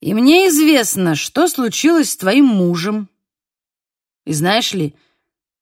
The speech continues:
это не просто догадки". Анна тяжело сглотнула. Хотела ли она знать это?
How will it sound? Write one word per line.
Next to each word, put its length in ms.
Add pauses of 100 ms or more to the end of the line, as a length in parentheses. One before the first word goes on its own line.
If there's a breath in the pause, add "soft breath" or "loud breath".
(560)
это 200
не 120
просто 420
догадки". 680 (2250)
Анна 360
тяжело 480
сглотнула. 720 (1300)
Хотела 640
ли 120
она 320
знать 480
это? 280